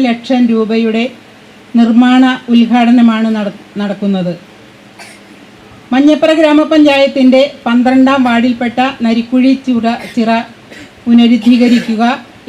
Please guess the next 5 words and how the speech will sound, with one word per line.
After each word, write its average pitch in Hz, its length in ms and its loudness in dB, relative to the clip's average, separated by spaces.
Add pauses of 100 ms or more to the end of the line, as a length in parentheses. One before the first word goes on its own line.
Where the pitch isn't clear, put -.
എന്നുള്ളത് 247 460 2 (260)
ഈ - 20 0 (120)
പ്രദേശത്തുകാരുടെ 233 1200 -4 (180)
ചിരകാല 220 460 -4 (180)
അഭിലാഷമാണ്. 190 680 -6